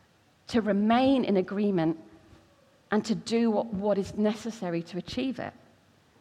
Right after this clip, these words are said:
And that first quality that Paul talks about that's necessary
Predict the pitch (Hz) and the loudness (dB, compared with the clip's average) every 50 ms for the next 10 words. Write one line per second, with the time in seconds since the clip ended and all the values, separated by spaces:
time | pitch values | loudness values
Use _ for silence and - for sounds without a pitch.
0 | _ _ _ _ _ _ _ _ _ _ _ _ _ _ _ _ _ _ - 247 | _ _ _ _ _ _ _ _ _ _ _ _ _ _ _ _ _ _ 0 0
1 | 254 262 240 - 285 285 269 277 - - 254 220 226 - - 233 180 170 - - | 0 2 4 4 4 4 4 2 2 0 2 2 2 0 -2 0 0 0 -2 -2
2 | - - - - - - - 220 214 - - 233 220 - - 175 202 196 190 - | -10 -20 -20 -20 -12 -4 -2 -2 0 2 0 -2 -2 -2 -4 0 0 2 2 0
3 | 185 208 202 - 220 208 214 220 240 254 - - - 220 - 214 196 175 175 180 | -2 -4 -4 -4 -2 0 2 4 2 2 0 -4 -10 -10 -4 -2 0 0 2 0
4 | 185 | -2